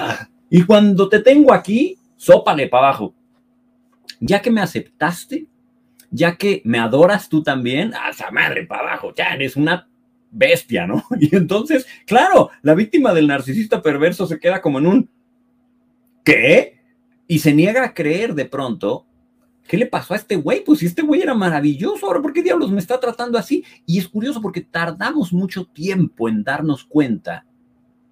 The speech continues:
Mi pareja es un narcisista, mi pareja me está haciendo daño,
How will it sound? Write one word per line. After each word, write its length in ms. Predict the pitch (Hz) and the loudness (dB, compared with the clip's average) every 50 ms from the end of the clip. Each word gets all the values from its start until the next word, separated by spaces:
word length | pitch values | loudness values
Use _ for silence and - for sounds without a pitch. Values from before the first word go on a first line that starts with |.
| _ _ _ _ | _ _ _ _
Mi 140 | - 113 120 | -4 -4 -4
pareja 440 | 120 - 175 180 139 143 175 - 262 | -2 -4 -6 0 2 0 4 4 2
es 140 | 247 - - | 2 4 2
un 140 | 139 127 123 | 2 2 2
narcisista, 600 | 123 110 98 - 107 98 - 107 101 - - 92 | 0 -2 -2 -4 -6 -6 -4 -6 -8 -8 -6 -8
mi 100 | 90 90 | -8 -8
pareja 280 | 87 110 120 151 - 208 | -8 -8 -8 -6 -4 -2
me 100 | 202 151 | -2 -2
está 320 | - - - _ _ 214 226 | -4 -6 -14 _ _ -4 -4
haciendo 420 | 254 - - 180 156 139 107 104 98 | -4 -6 -4 -2 -2 0 0 0 0
daño, 380 | 110 117 120 110 98 85 - | 2 0 0 -2 -4 -8 -10